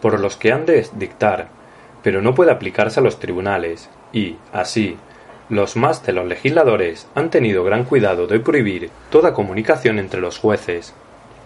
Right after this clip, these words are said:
¿Qué confusión nos resultaría en un negocio de interés si el juez concediese una suma que no fuese completamente igual a la que reclama el demandante? Este reclama veinte minas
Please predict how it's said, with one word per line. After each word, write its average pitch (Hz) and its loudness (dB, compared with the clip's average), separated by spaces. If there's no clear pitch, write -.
¿Qué 147 4
confusión 127 2
nos 107 2
resultaría 101 0
en 113 0
un 131 4
negocio 110 2
de 98 -2
interés 98 -2
si - -4
el 101 2
juez 160 2
concediese 107 0
una 127 2
suma 104 -2
que 104 0
no 131 2
fuese 165 0
completamente 101 -2
igual 92 2
a 101 4
la 101 0
que 104 -2
reclama 104 0
el 95 -4
demandante? 104 0
Este 135 4
reclama 98 0
veinte 127 2
minas 92 -6